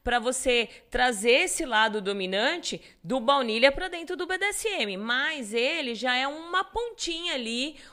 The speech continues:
um avisozinho que tá acontecendo alguma coisa, né? Que tem alguma coisa dentro de você.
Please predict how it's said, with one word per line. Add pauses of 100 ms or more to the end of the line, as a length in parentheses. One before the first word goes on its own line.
um
avisozinho
que
tá
acontecendo
alguma
coisa,
né?
Que
tem
alguma
coisa
dentro
de
você.